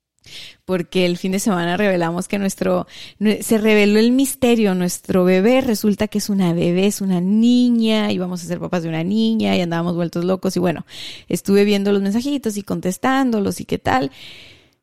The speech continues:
Y hubo un mensaje que me mandaron en privado, y ya saben ustedes que cuando me ponen que la historia es anónima, pues no cuento la historia aquí, ¿no? Me pusieron anónimo, please, la, la, la,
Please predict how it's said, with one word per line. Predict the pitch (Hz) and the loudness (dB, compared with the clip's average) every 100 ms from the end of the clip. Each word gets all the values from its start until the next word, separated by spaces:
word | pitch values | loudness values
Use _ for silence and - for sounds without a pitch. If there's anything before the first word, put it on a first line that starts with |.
| - | -2
Y | 269 277 262 | 2 4 2
hubo | 262 277 311 | 2 2 2
un | 330 | 2
mensaje | 339 330 294 277 | 0 0 -2 -2
que | 285 | -2
me | 262 | -2
mandaron | 220 196 185 214 | 0 0 2 0
en | 233 | 0
privado, | 294 262 202 - _ _ _ _ _ - | 0 2 2 -2 _ _ _ _ _ 0
y | 220 208 180 - _ _ | 2 2 0 -8 _ _
ya | 208 202 202 | 0 0 2
saben | 214 180 190 | 2 2 0
ustedes | 185 175 165 - | -2 -2 -2 -2
que | 190 | -2
cuando | 185 185 | -2 0
me | 185 | -2
ponen | 175 196 208 | 0 0 0
que | 226 | 0
la | 233 | 0
historia | 190 - 185 202 | 0 0 0 0
es | 240 | 0
anónima, | 233 226 240 240 262 | 2 2 2 0 0
pues | 196 185 208 | 0 0 2
no | 196 | 0
cuento | 190 208 190 180 | 2 2 2 0
la | 170 | -2
historia | - 175 175 | -2 0 0
aquí, | 165 208 170 | -2 -4 -4
¿no? | 170 170 | -2 -2
Me | 190 | -2
pusieron | - - 151 170 | -6 -4 -4 -4
anónimo, | - 214 247 240 208 160 | -2 0 0 0 -2 -2
please, | - 247 254 190 | -2 0 0 0
la, | 151 | -2
la, | 165 208 | 0 2
la, | 285 | 0